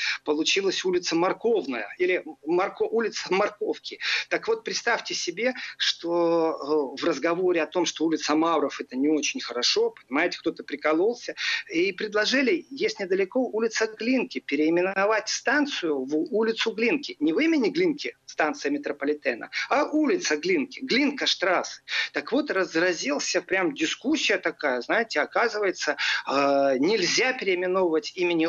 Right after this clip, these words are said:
улицы штрассе Глинки. Почему? Потому что один из аргументов — это симфоническая трагедия Михаила Глинки «Князь Холмский».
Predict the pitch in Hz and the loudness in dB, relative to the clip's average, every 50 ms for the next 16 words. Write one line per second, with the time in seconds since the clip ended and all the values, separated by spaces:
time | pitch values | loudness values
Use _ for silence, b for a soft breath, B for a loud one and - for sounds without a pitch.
0 | - - 214 208 170 151 147 143 - - - - 180 170 170 151 - - 147 135 | 0 0 0 2 2 2 0 -2 -2 -2 -2 0 2 0 0 0 -2 -4 -8 -8
1 | 135 151 214 254 262 254 - 202 B B B B B B - - - - - 180 | -6 -2 0 0 0 0 0 -2 B B B B B B -4 0 0 2 2 2
2 | 175 202 254 262 262 262 - - 160 160 175 202 196 196 - - 175 170 175 160 | 2 2 2 0 0 -2 -6 -4 -2 -2 0 2 0 0 0 2 2 2 2 2
3 | 151 196 196 190 175 156 175 156 147 165 165 170 202 247 240 233 196 - - 160 | 2 0 0 0 0 0 -2 0 0 -2 0 2 0 0 0 -2 -4 -6 -6 -10
4 | - 160 - - 175 165 - 165 170 190 220 220 - - - 196 185 190 170 170 | -8 -6 -4 -2 -2 0 0 0 0 0 0 0 0 0 0 -2 0 2 2 2
5 | 165 156 151 175 190 185 - 156 151 147 147 139 - 143 147 143 - 160 170 165 | 2 2 2 2 0 0 0 0 0 0 0 0 -2 -6 -6 -2 0 2 2 4
6 | 151 151 147 131 143 175 214 226 214 - 180 - - - 170 180 175 - - - | 4 2 2 0 0 0 0 -2 -4 -6 -10 -8 -4 -2 0 0 0 -2 -4 -2
7 | - 254 233 202 156 - - - - - - | 0 2 2 2 2 0 -4 -10 -10 -12 -10